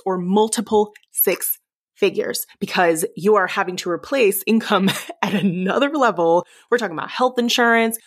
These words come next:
We're talking about you gotta pay a mortgage. We talk about health insurance for your kids. Like, it is different when you have a job, a career <laughs> that you are making a lot of money in,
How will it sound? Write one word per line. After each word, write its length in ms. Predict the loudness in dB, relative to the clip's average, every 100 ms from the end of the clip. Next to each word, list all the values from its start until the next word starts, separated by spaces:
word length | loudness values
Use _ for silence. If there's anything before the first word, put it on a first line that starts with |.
| _ -2
We're 80 |
talking 160 | -2 0
about 160 | -2 0
you 100 | 0
gotta 200 | 0 0
pay 180 | -4
a 60 | -2
mortgage. 560 | 2 2 2 2 0 0
We 120 | 0
talk 140 | 0
about 120 | 0 -2
health 160 | -4
insurance 320 | -6 -6 -6
for 120 | -4 -4
your 140 | -6
kids. 600 | -10 -4 -2 0 -2 -6 _ _ _
Like, 200 | -2 0 -2
it 80 |
is 160 | -2 -4 -10 -4
different 920 | 0 2 0 -4 0 2 2 0 -6 -10 _
when 360 | -2 0 2
you 120 | 0 0
have 500 | 0 2 0 -2 -12 _ _ -2
a 120 | 0
job, 560 | 2 2 2 -2 -6 0
a 120 | 0
career 580 | 2 -2 0 0 0 0
<laughs> 60 | -6
that 160 | -8 -4
you 180 | 0 0
are 80 |
making 420 | 0 -2 0 2 2
a 60 |
lot 200 | 2 0
of 60 | 0
money 240 | -2 0
in, 200 | 0 -2